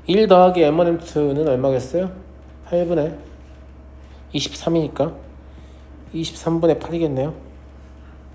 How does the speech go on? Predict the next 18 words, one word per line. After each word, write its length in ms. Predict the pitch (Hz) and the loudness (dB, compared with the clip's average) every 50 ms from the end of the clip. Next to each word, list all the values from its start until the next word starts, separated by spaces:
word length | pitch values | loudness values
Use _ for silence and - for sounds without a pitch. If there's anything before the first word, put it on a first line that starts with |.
| - - - - - - - - - - - - - - - - - - - - - - - - - - - - - - - - - - | -20 -20 -20 -20 -20 -20 -20 -20 -20 -20 -20 -20 -20 -20 -20 -20 -20 -20 -20 -20 -20 -20 -20 -20 -20 -20 -20 -20 -20 -20 -20 -20 -14 -10
이해하시겠죠? 540 | 143 135 135 123 127 131 123 - 196 202 196 202 - - - | -8 -6 -6 -6 -8 -8 -6 -4 -4 -4 -4 -6 -12 -14 -14
네. 160 | 120 110 110 - - - - - - | -12 -12 -12 -14 -16 -20 -20 -14 -10
나머지 240 | 120 139 202 220 | -8 -6 -6 -6
뭐 100 | 220 190 | -6 -8
계산만 380 | - - 143 151 190 190 190 185 | -6 -4 -2 0 0 0 0 0
하시면 240 | 180 180 - 202 165 | -2 -2 -4 -4 -6
되죠. 200 | 110 110 - - - - - - - - - - - - - - - - - - - - - - - - - - - - - - - - - - - - - - - - - - - - - - - - - - - - - - - | -6 -8 -10 -14 -18 -20 -20 -20 -20 -20 -20 -20 -20 -20 -20 -20 -20 -20 -20 -20 -20 -20 -20 -20 -20 -20 -18 -18 -18 -18 -18 -18 -18 -18 -20 -20 -20 -20 -20 -20 -20 -20 -20 -20 -20 -20 -20 -20 -20 -20 -20 -20 -20 -20 -20 -14 -8
팔, 220 | 170 170 170 156 | -6 -4 -4 -4
삼, 320 | 160 - 180 160 147 139 | -6 -6 -6 -6 -4 -4
이십사, 420 | 143 156 156 - - - - 143 123 | -6 -6 -8 -10 -12 -12 -8 -8 -6
이십사 360 | 131 151 160 156 - - 143 | -6 -6 -8 -4 -2 -2 -2
공통인수로 420 | 139 165 175 170 170 151 135 131 | -2 -2 -4 -4 -4 -4 -4 -4
뽑히네요. 580 | 127 - 175 - - 185 160 123 117 117 123 123 - 156 | -4 -4 -6 -6 -6 -6 -4 -4 -4 -6 -8 -12 -14 -16
이십삼 320 | 135 - - 139 123 120 | -16 -14 -12 -10 -10 -10
묶으면 560 | 117 117 - - 156 151 131 120 139 170 180 180 - - - - - - - - | -10 -12 -12 -10 -10 -8 -6 -6 -8 -8 -10 -14 -18 -20 -20 -20 -20 -20 -20 -18
이십사 400 | 135 135 135 - - - - 139 | -16 -16 -16 -18 -20 -18 -14 -14
마이너스 720 | 127 113 113 120 123 123 123 - - - - 123 113 117 143 - - - - - - - - - - - - - - - - - - - - - - - - - - - | -12 -12 -12 -12 -12 -12 -14 -16 -18 -16 -12 -12 -12 -10 -12 -14 -18 -20 -20 -20 -20 -20 -20 -20 -20 -20 -20 -20 -20 -20 -20 -20 -20 -20 -20 -20 -20 -20 -20 -20 -20 -16
이십이네요. 600 | 135 147 156 143 - 147 117 113 104 98 95 90 | -14 -12 -12 -10 -8 -8 -8 -8 -8 -8 -10 -12